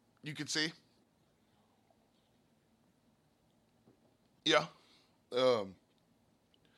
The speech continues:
the second report came in about one thirty A M Saturday after security at the neighboring Chevron Richmond refiner reported seeing people around the historic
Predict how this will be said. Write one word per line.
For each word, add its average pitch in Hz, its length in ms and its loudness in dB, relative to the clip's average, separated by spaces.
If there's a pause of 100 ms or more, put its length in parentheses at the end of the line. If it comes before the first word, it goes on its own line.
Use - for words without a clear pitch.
(540)
the 131 60 -8
second - 380 4
report 175 380 -2
came 147 240 -2
in 139 140 -2
about 117 240 2
one 135 180 0
thirty 127 320 -2
A 113 220 -4
M 95 100 -16 (560)
Saturday 131 500 2
after 117 640 -6
security 170 760 -6
at 151 120 -2
the 143 60 -8
neighboring 143 400 -6
Chevron 151 580 0
Richmond 160 560 -4
refiner 127 680 -2 (840)
reported 127 440 -2
seeing 139 240 -6
people 131 300 -4
around 127 500 -2
the 120 140 -6
historic 139 580 -4